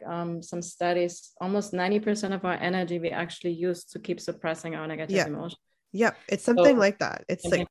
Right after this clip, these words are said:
Speaker 2: it's a very high energy. And so just to go back to my bitter example, and I told you about my foot. So I want
Speaker 1: Mm-hmm.
Speaker 2: people to understand the science behind this 'cause I think it'll help people. 'Cause if we're all kind of more towards, like, left brain, maybe this will help. So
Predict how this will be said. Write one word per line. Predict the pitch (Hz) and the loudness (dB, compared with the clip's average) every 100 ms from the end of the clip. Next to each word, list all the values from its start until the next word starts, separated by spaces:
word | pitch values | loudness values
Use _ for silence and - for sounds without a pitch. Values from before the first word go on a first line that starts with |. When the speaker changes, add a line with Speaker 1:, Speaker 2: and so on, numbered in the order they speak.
| - | -2
Speaker 2:
it's | 214 | 2
a | 208 | 4
very | 208 233 | 6 6
high | 262 196 180 | 6 2 0
energy. | 165 165 175 165 156 | 0 0 0 -2 -2
And | 180 165 - - | -2 -2 -10 -4
so | 214 196 | 0 2
just | 180 240 | 0 -4
to | 254 | 2
go | 277 | 4
back | 208 190 | 4 2
to | 185 | -2
my | 170 | -2
bitter | 160 165 170 165 | 0 0 2 2
example, | - 165 156 170 175 175 156 175 | 0 -2 -2 -2 -2 -2 -4 -2
and | 165 | -4
I | |
told | 156 185 175 | -2 -2 0
you | 170 156 175 | -2 -2 -4
about | 165 - | -4 -4
my | 147 | -8
foot. | - 247 - - _ _ _ - _ _ | -2 0 0 -8 _ _ _ -20 _ _
So | 214 | 2
I | 185 | 4
want | 220 247 | 4 2
Speaker 1:
Mm-hmm. | |
Speaker 2:
people | 247 233 | 2 2
to | 214 | 2
understand | 170 175 - 170 165 | 0 -2 -2 0 -2
the | |
science | 165 170 165 165 | -2 -2 -2 -2
behind | 165 151 151 | -8 -8 -8
this | 160 - | -8 -6
'cause | 180 | -6
I | |
think | 180 196 | -4 -2
it'll | 208 180 | 0 0
help | - 165 - _ _ _ _ _ - | 0 -2 -4 _ _ _ _ _ -6
people. | 190 - | -6 -4
'Cause | 139 202 | -4 -4
if | 175 - 196 - | -4 -4 -4 0
we're | 190 | 4
all | 208 202 | 6 4
kind | 185 180 175 | 2 -2 -2
of | 170 | -2
more | 170 170 170 | 0 0 0
towards, | - 160 160 156 | -4 -6 -6 -4
like, | 156 151 | -6 -6
left | 156 151 | -8 -8
brain, | 151 147 | -8 -2
maybe | 175 175 | -2 -2
this | 160 160 | -4 -8
will | 151 | -12
help. | - - | -14 -8
So | - 160 | -4 -4